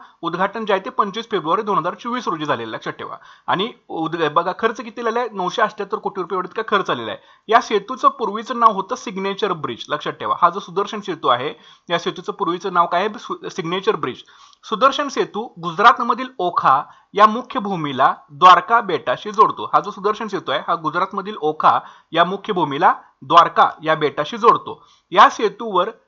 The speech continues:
श्रीमद भगवद्गीतेतील श्लोक आणि भगवान श्रीकृष्णांच्या विविध प्रतिमा अंकित आहेत. द्वारका हे बेट ओखा बंदराजवळ द्वारका समूहापासून अंदाजे तीस किलोमीटर अंतरावर आहे आणि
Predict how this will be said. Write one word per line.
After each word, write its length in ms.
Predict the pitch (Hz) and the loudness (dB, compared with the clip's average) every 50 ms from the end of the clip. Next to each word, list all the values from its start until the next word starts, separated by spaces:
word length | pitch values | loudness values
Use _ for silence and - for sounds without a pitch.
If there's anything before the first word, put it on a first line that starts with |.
| _ _ - - | _ _ -10 -6
श्रीमद 360 | 220 226 220 233 277 285 294 | -4 -4 0 0 0 0 2
भगवद्गीतेतील 920 | 240 240 214 175 202 214 208 196 196 208 180 - 214 208 - - 254 262 254 | 2 2 2 2 0 -2 -2 -4 -10 -12 -8 -6 -8 -8 -8 -12 -14 -12 -12
श्लोक 600 | - - - - 233 254 269 226 - - - - _ _ _ _ | -12 -14 -12 -6 -2 0 0 0 0 -2 -10 -20 _ _ _ _
आणि 160 | - 160 196 220 | -4 -4 -4 -4
भगवान 480 | 180 127 - 170 160 175 208 254 277 247 | -4 -6 -6 -6 0 2 2 2 2 2
श्रीकृष्णांच्या 760 | - 220 202 220 - 202 - - 180 170 165 170 - - 247 | -4 -8 -8 -6 -6 -6 -8 -4 -4 -4 -4 -4 -4 -6 -6
विविध 340 | 247 185 170 170 185 185 - | -4 -6 -8 -8 -6 -4 -6
प्रतिमा 460 | - - 170 156 - 160 160 196 233 - - | -4 -4 -6 -8 -8 -4 0 0 0 0 0
अंकित 380 | 202 190 180 - 233 226 - 180 | -2 -2 -2 -4 -6 -4 0 0
आहेत. 200 | 143 131 110 95 - _ _ _ _ _ _ _ - | 0 0 -2 -8 -14 _ _ _ _ _ _ _ -10
द्वारका 480 | 143 147 180 196 196 185 - 262 277 | 4 8 10 10 10 8 2 0 0
हे 200 | 220 208 262 262 | 0 0 -4 -8
बेट 360 | 208 165 190 208 220 214 - _ | -4 0 0 0 0 -2 -8 _
ओखा 320 | - 175 170 - - 247 240 | -8 -4 -2 0 2 2 2
बंदराजवळ 680 | 220 233 208 190 185 185 196 190 165 170 151 160 185 | 2 2 0 2 0 0 0 0 0 -2 -2 -2 -2
द्वारका 460 | 190 175 147 165 165 170 170 - 220 | -2 -4 4 4 4 4 4 -2 -6
समूहापासून 800 | 220 - 220 196 190 208 214 226 233 - - - - - 156 180 175 _ _ - _ _ - | -4 -4 -6 -4 -4 0 0 0 2 4 2 2 2 -2 -8 -12 -12 _ _ -20 _ _ 4
अंदाजे 360 | 156 165 170 180 208 214 254 | 4 4 6 2 2 2 0
तीस 320 | 254 - - 294 311 - | -8 -8 -6 -6 -6 -6
किलोमीटर 400 | - 269 226 196 190 190 190 185 | -4 0 0 0 0 0 0 2
अंतरावर 440 | 170 156 147 135 147 147 131 127 123 | 2 2 2 0 -2 0 0 2 0
आहे 240 | 123 120 139 185 214 - - _ _ - | 0 -2 -2 -8 -10 -10 -16 _ _ 0
आणि 160 | 151 170 | 0 0